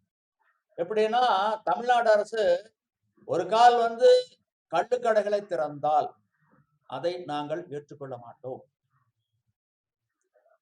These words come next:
கள்ளுக்கு வைத்திருக்கக்கூடிய தடை நீக்கணும்.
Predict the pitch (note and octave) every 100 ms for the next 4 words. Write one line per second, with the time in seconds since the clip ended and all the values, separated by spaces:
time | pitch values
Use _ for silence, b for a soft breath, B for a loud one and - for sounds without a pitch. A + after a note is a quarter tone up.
0 | _ - _ _ _ _ _ _ _ -
1 | C#3+ F3+ C#4 C#4+ C4 B3+ A#3+ A3 G#3+ G3
2 | F3 E3+ A3 A3 F#3+ F#3 C#3+